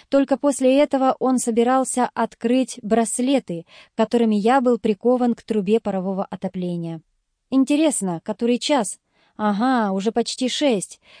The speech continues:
Я слышу шаги наверху, они там уже проснулись. Вот что я предлагаю, Шон. Сейчас мы пойдем в дом и позавтракаем. Потом я позвоню Джеки, и мы с тобой поспим часов пять или шесть.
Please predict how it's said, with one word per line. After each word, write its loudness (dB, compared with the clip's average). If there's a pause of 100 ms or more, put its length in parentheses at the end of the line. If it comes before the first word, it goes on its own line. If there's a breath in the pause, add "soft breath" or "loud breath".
(120)
Я 2
слышу -2
шаги 0
наверху, -2 (280 soft breath)
они 4
там 2
уже 2
проснулись. 0 (360 soft breath)
Вот 0
что -2
я 2
предлагаю, -2
Шон. -6 (460)
Сейчас 0
мы 2
пойдем 2
в -2
дом 4
и -4
позавтракаем. -2 (280 soft breath)
Потом 2
я 4
позвоню 0
Джеки, -2 (220 loud breath)
и 0
мы 6
с -12
тобой 2
поспим 0
часов -2
пять 2
или 2
шесть. -4